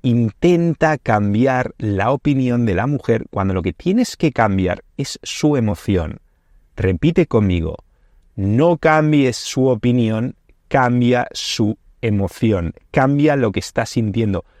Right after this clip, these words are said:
No te centres en argumentar, no te centres en razonar lógicamente, céntrate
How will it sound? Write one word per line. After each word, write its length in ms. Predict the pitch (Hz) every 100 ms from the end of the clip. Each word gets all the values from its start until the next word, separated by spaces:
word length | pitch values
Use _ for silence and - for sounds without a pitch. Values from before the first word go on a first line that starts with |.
| _
No 180 | 110 127
te 140 | 165
centres 400 | 180 151 147 139
en 80 | 143
argumentar, 560 | 131 131 131 113 110 110
no 120 | 104
te 100 | 139
centres 340 | - 170 165
en 100 | 147
razonar 600 | 131 123 - 107 113 120
lógicamente, 840 | 110 113 - 139 123 110 107 110 - _ _ _ _ -
céntrate 720 | 143 175 165 160 127 135